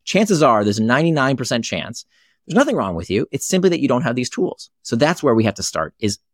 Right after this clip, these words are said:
absolutely understanding and, and applying these techniques so that when you feel that discomfort, you use that discomfort. What I found in my research, writing this book, is that high performers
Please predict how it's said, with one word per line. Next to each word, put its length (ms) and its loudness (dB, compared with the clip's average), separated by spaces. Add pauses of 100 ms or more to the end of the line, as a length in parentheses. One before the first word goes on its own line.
(120)
absolutely 800 0 (720)
understanding 800 2
and, 300 -2
and 120 2
applying 560 2
these 180 2
techniques 460 0 (260)
so 140 -2
that 180 4
when 260 4
you 120 6
feel 200 4
that 160 4
discomfort, 560 -2 (420)
you 200 2
use 640 6
that 180 0
discomfort. 420 -2
What 140 4
I 120 4
found 320 0
in 60 4
my 80 4
research, 680 0 (120)
writing 260 2
this 120 2
book, 280 2
is 100 -2
that 180 2
high 320 -2
performers 640 -2